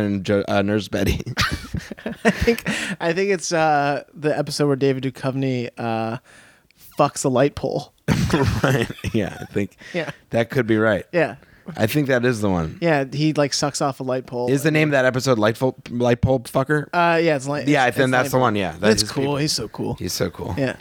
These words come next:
Speaker 1: We're talking about Barack Obama, right? Not Californication. Johnny California.
Speaker 2: Uh, breaking news.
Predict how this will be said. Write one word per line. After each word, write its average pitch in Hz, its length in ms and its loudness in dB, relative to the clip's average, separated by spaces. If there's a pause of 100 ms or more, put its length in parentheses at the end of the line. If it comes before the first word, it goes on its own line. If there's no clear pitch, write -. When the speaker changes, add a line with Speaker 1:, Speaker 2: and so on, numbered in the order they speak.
(120)
Speaker 1:
We're 101 200 0
talking 101 240 2
about 87 220 0
Barack 90 260 0
Obama, 90 400 -2
right? 90 180 -4
Not 92 220 -6
Californication. 92 920 -4
Johnny 98 260 2
California. 101 520 0 (280)
Speaker 2:
Uh, 170 340 2 (640)
breaking 165 320 0
news. 156 480 0